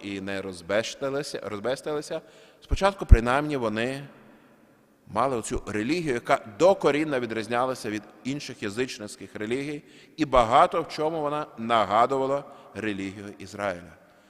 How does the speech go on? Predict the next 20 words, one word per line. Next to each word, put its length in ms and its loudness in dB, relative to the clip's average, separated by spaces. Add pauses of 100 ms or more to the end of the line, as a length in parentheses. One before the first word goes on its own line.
(140)
Можливо, 440 -4
тому 460 -6 (260)
це 160 -14 (100)
єдиний 720 -4
цар, 640 0 (240)
який 340 -2
не 220 0
є 240 0
юдеєм, 680 -4 (360)
який 260 -10
назван 420 -4
при 140 -12
цьому 400 -6 (440)
Божим 420 -4
помазаником. 720 -4 (2750)
Крім 260 -2
того, 440 0 (1400)
в 240 -6
персидській 600 -8
релігії 640 -6